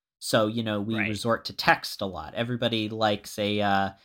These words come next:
Speaker 1: everybody's really into graphic T-shirts these days that state their
Speaker 2: <laughs>
Speaker 1: political beliefs, you know? Everybody's, like, decided suddenly that a good T-shirt is,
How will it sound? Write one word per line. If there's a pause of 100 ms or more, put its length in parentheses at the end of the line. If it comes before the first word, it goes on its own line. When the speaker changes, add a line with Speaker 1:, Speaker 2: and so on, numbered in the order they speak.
(580)
Speaker 1:
everybody's
really
into
graphic
T-shirts
these
days
that
state
their
Speaker 2:
<laughs>
Speaker 1:
political
beliefs,
you
know?
Everybody's,
like,
decided
suddenly
that
a
good
T-shirt
is,